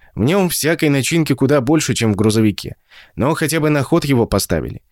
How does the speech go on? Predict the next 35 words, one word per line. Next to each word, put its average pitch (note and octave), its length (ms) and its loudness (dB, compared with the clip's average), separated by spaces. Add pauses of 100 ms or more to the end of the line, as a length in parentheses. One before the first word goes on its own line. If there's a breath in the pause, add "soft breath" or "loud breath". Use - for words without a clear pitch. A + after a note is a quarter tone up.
(240 soft breath)
Так F3 200 0
что - 160 0
вечером, D3 520 2
когда B2 320 0
уже B2+ 220 2
темнеть B2 480 0
начинало, C#3 600 2 (260 loud breath)
я D#3 220 0
в F#3 60 -8
приказном C#3 500 0
порядке C#3 440 0
погнал A#2+ 540 0
обе B2 240 2
машины A2 400 2
своим G#2 340 0
ходом. E2 420 0 (340)
В - 120 -14
порт, - 500 -2
без C3+ 260 -2
прикрытия. - 720 -4 (920)
Хавиков F#3+ 520 0
не E3 120 4
видно A#2 320 0
пока, F2 400 -2 (260)
а A#2 240 0
гоблинов C3+ 460 0
они D3 180 2
просто C#3 420 0
переедут, A#2+ 600 0
случись A2+ 480 0
с - 40 -8
тем B2 220 0
на A2+ 80 0
пути A#2+ 280 0
оказаться. F2+ 600 -4